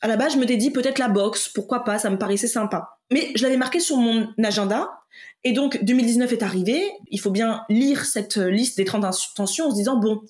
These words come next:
qu'est-ce que je dois mettre en place ? Et donc là, je vois m'inscrire à une activité. Ouais, je me dis, mais Marisa, là, il faut, il faut que tu commences à te, bah, à te renseigner. À quoi tu peux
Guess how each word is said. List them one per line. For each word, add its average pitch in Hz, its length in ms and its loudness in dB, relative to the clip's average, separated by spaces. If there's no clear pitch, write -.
qu'est-ce 285 200 -2
que 277 120 0
je 226 40 0
dois 240 120 2
mettre 247 220 0
en 240 60 0
place ? 196 540 -6
Et 202 60 0
donc 220 160 2
là, 311 80 0
je 262 100 0
vois 269 320 0
m'inscrire 262 360 -2
à 285 40 2
une 254 60 0
activité. 240 640 -2
Ouais, 240 120 0
je 247 40 0
me 247 60 4
dis, 311 100 4
mais 262 80 2
Marisa, 247 260 2
là, 294 280 -2
il 262 100 2
faut, - 420 -2
il 262 120 0
faut 330 80 0
que - 60 0
tu 320 80 0
commences 320 300 0
à 269 80 -2
te, 247 420 2
bah, 214 360 0
à 226 80 -2
te 285 100 0
renseigner. 262 600 2
À - 80 2
quoi 294 200 -2
tu 277 140 -6
peux 247 240 0